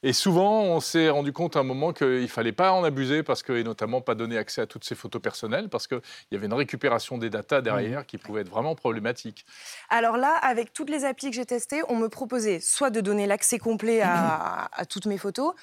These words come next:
Speaker 3: soit moi de juste sélectionner et de choisir quelle photo j'allais mettre sur l'application. Donc
Speaker 1: Mhm.
Speaker 3: déjà, si on commence par là, ça permet de
Speaker 1: Voilà.
Speaker 3: limiter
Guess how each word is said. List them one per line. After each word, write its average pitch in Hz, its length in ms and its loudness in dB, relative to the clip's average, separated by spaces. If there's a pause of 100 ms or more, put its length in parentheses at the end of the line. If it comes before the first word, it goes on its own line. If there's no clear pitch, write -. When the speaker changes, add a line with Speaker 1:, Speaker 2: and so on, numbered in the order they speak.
(140)
Speaker 3:
soit 247 200 0
moi 269 220 4
de 247 100 -4
juste 240 300 0
sélectionner 262 460 -2
et 302 40 -2
de 254 80 -2
choisir 226 400 -4
quelle 269 180 0
photo 262 280 -4
j'allais 247 200 2
mettre 254 160 0
sur 254 120 -2
l'application. 220 560 -4
Donc 170 160 -8
Speaker 1:
Mhm. - 60 -4
Speaker 3:
déjà, 233 380 2
si - 280 -4
on 196 160 -6
commence 214 320 -2
par 196 160 0
là, 233 160 4
ça 233 160 -4
permet 190 260 -4
de 175 100 -10
Speaker 1:
Voilà. 208 160 -2
Speaker 3:
limiter 220 460 -2